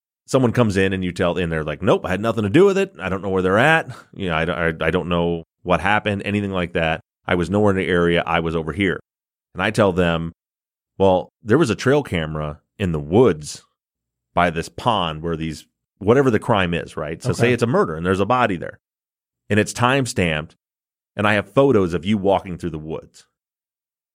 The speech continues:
Speaker 1: Now, and that's a lie. Say that's a hundred percent lie.
Speaker 2: Okay.
Speaker 1: But for me doing it, because remember, I studied interrogation and interview tactics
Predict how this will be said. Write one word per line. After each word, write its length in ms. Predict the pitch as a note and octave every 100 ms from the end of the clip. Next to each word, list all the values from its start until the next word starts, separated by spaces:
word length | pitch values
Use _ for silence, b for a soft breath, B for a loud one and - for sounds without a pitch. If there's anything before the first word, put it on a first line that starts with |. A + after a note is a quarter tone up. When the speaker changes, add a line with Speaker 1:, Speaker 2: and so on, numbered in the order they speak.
| -
Speaker 1:
Now, 160 | F2+ -
and 100 | G2+
that's 180 | B2 C#3
a 40 |
lie. 300 | B2+ A#2 - _
Say 140 | A#2
that's 180 | A#2+ B2+
a 40 | G2+
hundred 260 | D3+ G3
percent 340 | D#3+ C#3+ D3 A2+
lie. 380 | G2+ E2+ A1 -
Speaker 2:
Okay. 280 | A#2 - A2+ A2 _ -
Speaker 1:
But 100 | G#2
for 80 | A#2
me 320 | A#2 G3 F#3+
doing 280 | A#2+ C#3+ C3+
it, 100 | C3
because 260 | A#2 B2
remember, 440 | B2 B2+ D3 F3 G2+
I 160 | A#2 G#3
studied 600 | - B2 B2 A#2 G2 F2+ _ _ _ -
interrogation 920 | G#2+ F#2 A#2+ A#2 F#2 G2 G#2+ A2+ F#2+ -
and 140 | F2 -
interview 380 | B2+ C3+ G2 F2
tactics 680 | - F#2+ F2 F2+ D#2+ -